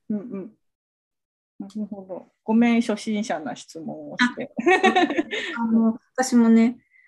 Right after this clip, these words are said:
Speaker 2: うん。
Speaker 1: あの、性のこと興味持っていろいろ
Speaker 2: うんうん。
Speaker 1: 調べてて知ったんですよ。
Speaker 2: うん。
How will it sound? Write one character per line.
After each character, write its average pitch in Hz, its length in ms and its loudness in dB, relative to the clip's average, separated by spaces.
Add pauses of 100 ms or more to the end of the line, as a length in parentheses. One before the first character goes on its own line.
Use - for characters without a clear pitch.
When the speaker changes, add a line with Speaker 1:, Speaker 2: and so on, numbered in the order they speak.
(160)
Speaker 2:
う 233 60 6
ん。 202 40 6
Speaker 1:
あ 196 80 4
の、 185 100 4 (500)
性 220 160 4
の 185 120 2
こ 170 120 -6
と 185 120 -10
興 190 160 0
味 170 60 -2
持 170 100 -4
っ 185 40 -12
て - 160 -8
い 175 60 -2
ろ 170 200 -2
い 170 40 -6
ろ 170 280 -8 (200)
Speaker 2:
う 247 40 -4
ん 240 40 0
う - 40 0
ん。 214 340 -6 (200)
Speaker 1:
調 180 100 -10
べ 170 80 -12
て - 160 -20
て 185 120 -12
知 - 180 -18
っ - 60 -20
た 170 120 -4
ん 170 80 -4
で 196 120 -4
す - 140 -12
よ。 202 200 -6 (380)
Speaker 2:
う 247 40 0
ん。 220 240 -2